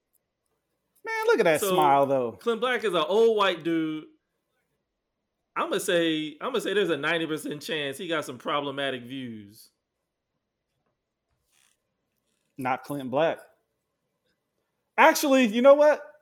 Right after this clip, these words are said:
Speaker 1: I think Clint Black's coming to town soon. In September. We should go.
Speaker 2: Where? At the fucking fair?
Speaker 1: No, in Chandler. The Chandler Center for the Arts.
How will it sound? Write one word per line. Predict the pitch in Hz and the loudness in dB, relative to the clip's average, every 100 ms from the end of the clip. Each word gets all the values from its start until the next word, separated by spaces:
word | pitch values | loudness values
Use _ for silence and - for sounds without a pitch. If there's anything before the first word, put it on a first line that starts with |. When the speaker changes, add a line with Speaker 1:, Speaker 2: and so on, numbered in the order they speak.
| _ _ _ _ | _ _ _ _
Speaker 1:
I | 180 | -4
think | - 254 - | -2 -2 -2
Clint | 254 190 | -2 0
Black's | 214 208 - | 2 2 0
coming | - 208 190 | -4 0 0
to | |
town | 165 220 214 160 | 0 -2 -2 -4
soon. | 208 156 127 - _ _ _ _ _ _ _ _ _ _ _ - | -4 -4 -6 -12 _ _ _ _ _ _ _ _ _ _ _ -6
In | 151 | -2
September. | - 208 - 226 165 123 - _ _ _ _ _ _ _ _ | 2 2 2 -2 0 -2 -8 _ _ _ _ _ _ _ _
We | 180 | -4
should | 185 147 | -4 0
go. | 165 139 123 - _ _ _ | 2 2 -2 -14 _ _ _
Speaker 2:
Where? | 180 151 131 | -4 -2 0
At | 143 139 | -2 -4
the | 139 135 127 | -4 -4 -4
fucking | 151 151 120 | -8 -8 -12
fair? | - 180 190 180 180 - _ _ _ _ _ _ _ _ _ _ _ _ _ _ _ _ _ _ _ | -8 -6 -6 -8 -10 -14 _ _ _ _ _ _ _ _ _ _ _ _ _ _ _ _ _ _ _
Speaker 1:
No, | 156 156 180 151 | -2 4 6 6
in | 139 139 | 2 -4
Chandler. | 127 175 165 127 120 - - 139 | -2 0 0 0 -4 -8 -12 -10
The | 123 | -8
Chandler | 175 165 156 | -4 -4 -4
Center | - 175 156 | -4 -6 -4
for | 165 | -2
the | |
Arts. | 143 156 117 - - | 0 0 -2 -6 -20